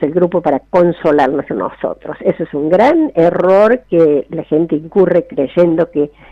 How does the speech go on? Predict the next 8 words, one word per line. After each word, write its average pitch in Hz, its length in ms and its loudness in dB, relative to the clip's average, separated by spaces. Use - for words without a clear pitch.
es 170 180 -4
así. 139 320 -2
No, - 300 -2
nosotros 208 360 -2
estábamos 156 540 0
bien 208 520 2
y 175 100 2
convencidos 156 840 0